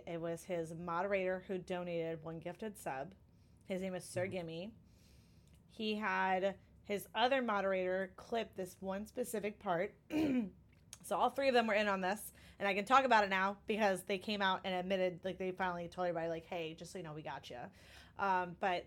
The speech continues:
Speaker 1: they clipped one little certain part where Sir Gimme was yelling at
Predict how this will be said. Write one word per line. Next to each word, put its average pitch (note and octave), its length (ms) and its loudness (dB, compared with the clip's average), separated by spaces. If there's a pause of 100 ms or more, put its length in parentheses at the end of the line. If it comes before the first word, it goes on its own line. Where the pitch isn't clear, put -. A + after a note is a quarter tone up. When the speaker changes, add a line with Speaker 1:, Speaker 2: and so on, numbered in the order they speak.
Speaker 1:
they G3 140 0
clipped G#3+ 320 -4
one G3+ 260 -2
little G3+ 180 2
certain F#3+ 360 -4
part A3 400 0
where F#3 160 -4
Sir F#3 220 -6
Gimme G3 340 -6
was A3 180 -4
yelling F3 420 -6
at E3 320 -8